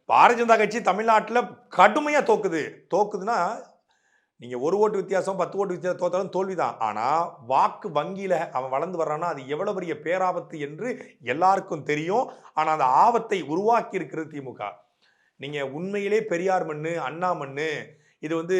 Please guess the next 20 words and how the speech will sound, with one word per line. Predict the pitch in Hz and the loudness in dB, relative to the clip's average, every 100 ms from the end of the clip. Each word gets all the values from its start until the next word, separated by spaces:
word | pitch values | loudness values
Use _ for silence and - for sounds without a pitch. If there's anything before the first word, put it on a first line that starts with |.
| 165 | 0
சனாதனத்துக்கு | 151 165 202 196 170 165 147 | -2 0 0 0 -6 -8 -4
எதிரான | 165 165 156 | 0 0 -2
மண்ணு, | 135 135 156 151 | -8 -6 -8 -8
இது | 135 151 | -8 -6
திராவிட | 160 180 208 180 | -2 0 0 -2
மண்ணு, | 143 139 147 156 143 - _ | -4 -6 -8 -8 -8 -14 _
இது | 165 | 0
ஆர் | 135 151 208 | 6 6 6
எஸ் | - | 0
எஸ்க்கும் | 185 147 151 165 | -6 -10 -8 -6
சங்கிகளுக்கும் | 151 185 214 190 175 165 | -4 -4 -4 -4 -4 -8
இங்க | 156 151 | -8 -4
வேலை | 139 175 240 220 | 0 2 2 0
இல்ல, | 175 160 151 | -2 -2 -2
சங்கிகளை | - 175 214 196 185 | -4 -8 -6 -6 -4
வெளியே | 160 185 214 | -4 -4 -4
போங்க, | 208 175 165 160 131 - | -2 -2 -2 -4 -4 -14
சங்கி | - 170 208 202 170 | -4 -4 -2 -6 -2
கெட் | 170 175 | -2 2
அவுட்டு, | 226 185 170 | 2 2 -2